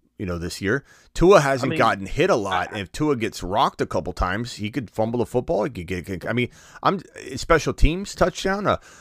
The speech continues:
Speaker 1: a, a tip pass, pick six, like, like, like the Colts
Speaker 2: I mean,
Speaker 1: the,
Speaker 2: at
Speaker 1: the other
Speaker 2: this
Speaker 1: week.
Speaker 2: standpoint, but Chicago's got fifteen points the last three weeks in a row.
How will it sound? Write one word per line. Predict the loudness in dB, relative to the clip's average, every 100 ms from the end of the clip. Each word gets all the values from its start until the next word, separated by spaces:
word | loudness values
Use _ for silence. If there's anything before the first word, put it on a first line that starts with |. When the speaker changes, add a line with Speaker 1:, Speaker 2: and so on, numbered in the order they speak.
| -4
Speaker 1:
a, | 2 4 2 0
a | -2
tip | 8 10 10 4
pass, | 2 2 2 -4 -8 -14 -4
pick | 0 0
six, | 2 0 0 -4 -8 _ _ _ _ 0
like, | 4 4 4
like, | -2 0
like | 0 2
the | 0
Colts | 4 4 4 2
Speaker 2:
I |
mean, | 2
Speaker 1:
the, | 2
Speaker 2:
at | 4
Speaker 1:
the | 4
other | 6
Speaker 2:
this | 4
Speaker 1:
week. | 2
Speaker 2:
standpoint, | 0 -4 -6 -6 -6 -12 -20 _ _ _ _ _ _ _ _ _ _ _ _ _ _ _ _ _ -14 -4
but | -4 -4
Chicago's | -6 -6 -4 -4 -4
got | -6 -4
fifteen | -6 -6 -10 -6
points | -8 -8
the | -6
last | -6 -6
three | -8 -6
weeks | -6 -8
in | -10
a |
row. | -6 -6 -6